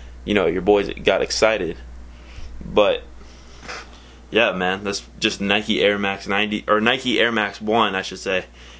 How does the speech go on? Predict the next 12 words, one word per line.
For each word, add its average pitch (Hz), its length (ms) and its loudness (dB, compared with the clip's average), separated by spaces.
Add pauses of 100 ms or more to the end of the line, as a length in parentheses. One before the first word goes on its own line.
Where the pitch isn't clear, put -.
(140)
Just - 360 0
the 104 100 4
jewel, 110 480 4
re-, 117 260 4
the 120 160 4
ruby 127 300 2
red 110 460 2 (440)
jewel 107 320 6
Nike 104 440 2
Air 92 160 2
Max 90 280 -6
One. 71 240 -4